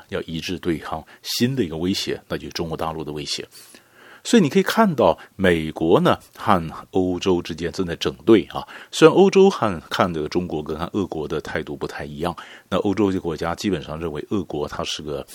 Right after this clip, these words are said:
呃，威胁，而中国只是个挑战。但是总是呢，美国总统拜登呢，他把西方阵营的先做个整理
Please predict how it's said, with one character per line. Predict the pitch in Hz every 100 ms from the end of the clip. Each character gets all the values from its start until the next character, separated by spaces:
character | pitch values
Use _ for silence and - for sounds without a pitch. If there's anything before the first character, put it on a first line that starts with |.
| - _
呃， | 82 71 71
威 | 113 143
胁， | - 67 -
而 | - 69
中 | - 87
国 | 80 73
只 | 82
是 | -
个 | 87
挑 | - - -
战。 | - 90 - - - _
但 | 117
是 | 110
总 | 92 90 76
是 | - 190
呢， | 85 - - _
美 | 87 80
国 | - 82 87 - -
总 | 82
统 | 80
拜 | 73 82
登 | 82 90
呢， | 73
他 | -
把 | 78 67
西 | - 123 135
方 | 143 147
阵 | 143 98
营 | 71 73
的 | 76
先 | - 80
做 | 71 80
个 | 69
整 | - 69 76
理 | 71